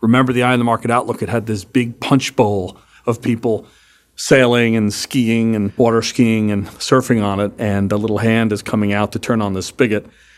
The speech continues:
The spigot that drains liquidity from the system has been turned on in the United States. So the Fed has begun its journey,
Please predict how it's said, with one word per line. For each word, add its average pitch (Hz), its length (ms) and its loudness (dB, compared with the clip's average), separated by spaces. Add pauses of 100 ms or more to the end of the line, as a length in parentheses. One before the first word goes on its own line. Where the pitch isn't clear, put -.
(360)
The 123 160 0
spigot 175 560 -2
that 113 200 -2
drains 131 520 2
liquidity 127 500 2
from 117 160 -2
the 104 80 -2
system 120 320 0
has 107 140 -2
been 117 120 2
turned 113 280 2
on 107 180 0
in 104 80 -4
the 104 40 -2
United 95 300 -6
States. - 360 -10
So 101 260 -2 (320)
the 120 60 -16
Fed 135 320 2
has 117 400 -2 (120)
begun 127 300 0
its 110 140 -4
journey, 143 480 0